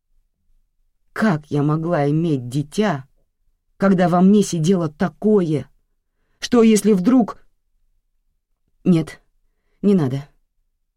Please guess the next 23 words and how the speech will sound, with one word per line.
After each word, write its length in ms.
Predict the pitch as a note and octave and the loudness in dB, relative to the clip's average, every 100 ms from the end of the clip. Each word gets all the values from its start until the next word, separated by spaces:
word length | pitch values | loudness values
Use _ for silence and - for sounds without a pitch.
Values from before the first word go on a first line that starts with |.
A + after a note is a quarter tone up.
| _ _ _ _ _ - | _ _ _ _ _ -8
оборвала 540 | C3 C#3 C3+ C#3 C#3 | -4 -4 -2 -2 -2
ее 260 | C3 B2+ C#3 | -4 -4 -6
Лизи. 360 | B2 G#2 - _ _ _ _ _ _ _ _ _ _ _ _ _ | -8 -12 -18 _ _ _ _ _ _ _ _ _ _ _ _ _
«Это 240 | G#3+ A#3+ | -2 0
мы 120 | A3+ G3 | 2 2
можем 340 | E3+ D#3 D#3+ | 2 0 -2
обсудить 640 | D3+ D3+ - C3 D3+ - | -4 -12 -14 -4 -4 -4
как-нибудь 580 | - G#3+ F#3 D#3 C3 C3 | -8 -8 -6 -6 -8 -10
потом. 400 | - A2 C#3+ C#3+ D3+ _ _ _ _ _ _ _ _ _ _ _ _ _ _ _ | -14 -10 -6 -6 -8 _ _ _ _ _ _ _ _ _ _ _ _ _ _ _
Почему 220 | - A#3+ | -6 -4
ты 80 | G3+ | -2
рассказываешь 580 | D#3+ - C#3+ B2+ C3+ - | -4 -6 -8 -6 -8 -6
мне 160 | C#3+ | -6
это 120 | C3 C3 | -6 -10
сейчас? 480 | E3 - C3+ - _ _ _ _ _ _ _ - | -12 -12 -12 -14 _ _ _ _ _ _ _ -2
И 340 | F#3+ F#3 E3+ D#3 - _ | 0 2 -2 -8 -18 _
зачем 360 | D#3+ F3 A3 G#3+ | -6 -2 2 4
мы 240 | G3 G3 | 4 4
вообще 580 | E3+ F3 E3 - G#3+ G3+ - _ _ | 0 -4 -6 -2 -2 -2 -8 _ _
для 220 | - F3 F3+ | -4 0 0
этого 220 | G3+ F#3 | 0 -2
сюда 320 | - G#3 F#3+ | 0 0 0
приехали?» 560 | - D#3+ C#3+ B2+ G#2+ | -2 -4 -4 -6 -12